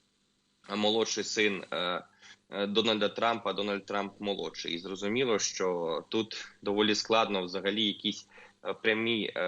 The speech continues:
експертні оцінки робити, тому що дуже багато зараз пролунало інформації, що це про, що це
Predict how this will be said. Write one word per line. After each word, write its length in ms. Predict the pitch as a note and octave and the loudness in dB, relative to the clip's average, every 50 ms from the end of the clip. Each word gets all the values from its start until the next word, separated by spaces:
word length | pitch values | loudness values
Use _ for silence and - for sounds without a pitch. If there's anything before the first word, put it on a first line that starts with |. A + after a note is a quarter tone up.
| E2+ C#2+ - | 0 -2 -4
експертні 560 | F2 - - - - A2 G#2 G2+ - G#2 G2 | -6 -8 -4 0 2 2 2 2 0 -2 -2
оцінки 400 | F#2+ - - A2 G#2 - - G#2 | -2 -2 -2 -4 -2 0 0 2
робити, 400 | G2 G2 F#2 G2+ A#2+ B2+ - G2 | 2 2 2 2 0 0 -2 -4
тому 280 | E2 - F2 F2+ F2+ F2 | -4 -4 -4 -4 -4 -4
що 160 | - - F2+ | -4 -4 -2
дуже 240 | F2+ G2 F#2 G2+ F#2+ | 0 0 0 0 0
багато 500 | F2+ G2 F#2+ F#2+ F#2+ F#2+ F#2 - E2+ E2+ | 2 2 2 2 2 0 0 0 -4 -2
зараз 280 | F2+ F#2 F2 F2 - | 0 -2 -2 -2 -4
пролунало 520 | - - F#2+ F#2 F2+ F2+ F2 F#2 F#2 F#2 F2+ | -6 -4 -2 0 0 0 0 0 0 0 -2
інформації, 680 | F2+ F2+ - F#2+ F#2 F#2 F#2 F2+ - - - E2 E2 | -2 -4 -6 -6 -6 -4 -4 -6 -6 -4 -4 -4 -4
що 200 | - - - - | -2 -4 -4 -4
це 160 | - - F2+ E2+ | -4 -4 -4 -4
про, 360 | - F#2 F#2 F#2 F2+ F2 - - - - - - - - | -2 0 0 0 0 -2 -4 -8 -14 -14 -14 -16 -12 -8
що 260 | - - - - F#2+ | -6 -4 -2 -4 -4
це 500 | - - - G2 F#2+ F#2 F2+ F2 E2 D2 | -4 0 2 2 4 4 4 2 0 -2